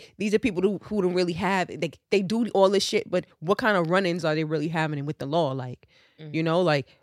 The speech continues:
Speaker 2: <clears throat>
Speaker 1: has he gone to jail before? I don't know. Has, like, has he had a lot of, like, run-ins with the police?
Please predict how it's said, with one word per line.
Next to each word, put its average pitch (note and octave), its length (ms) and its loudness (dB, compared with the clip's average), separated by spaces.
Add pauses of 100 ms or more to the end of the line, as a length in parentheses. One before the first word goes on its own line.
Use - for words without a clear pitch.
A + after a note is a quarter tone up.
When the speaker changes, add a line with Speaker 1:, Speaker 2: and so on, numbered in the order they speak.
(300)
Speaker 2:
<clears throat> - 400 -18
Speaker 1:
has E3+ 280 2
he F#3 80 -8
gone D#3 220 -2
to D#3+ 60 0
jail E3+ 200 2
before? G4+ 260 -2 (100)
I C#3+ 180 -8
don't C3+ 180 -8
know. G3 320 -6 (240)
Has, F#3 340 0 (160)
like, E3+ 200 -2
has F3 180 -2
he G3 140 -6
had F#3 240 2
a A3+ 40 4
lot G#3 220 4
of, F#3 100 -4
like, F#3 220 0
run-ins E3+ 500 -4
with E3 220 -4
the - 60 -10
police? F3+ 400 -6